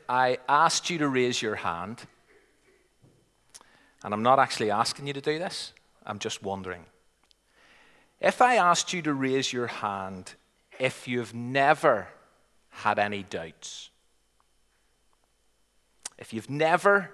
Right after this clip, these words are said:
doubted as a Christian or wrestled with doubts, I wonder how many, if any, hands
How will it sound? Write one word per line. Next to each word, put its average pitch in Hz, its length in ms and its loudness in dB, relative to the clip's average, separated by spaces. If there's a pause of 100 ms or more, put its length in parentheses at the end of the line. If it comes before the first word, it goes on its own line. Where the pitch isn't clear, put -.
(100)
doubted 131 580 2 (200)
as 117 180 0
a 113 60 -8
Christian - 560 -4 (1120)
or 127 200 6
wrestled 131 800 0 (800)
with 110 400 0 (160)
doubts, - 600 -10 (1400)
I 120 100 4
wonder 170 640 4 (380)
how 135 240 2
many, 113 540 0 (840)
if 117 300 -2
any, 127 340 0
hands 98 880 -8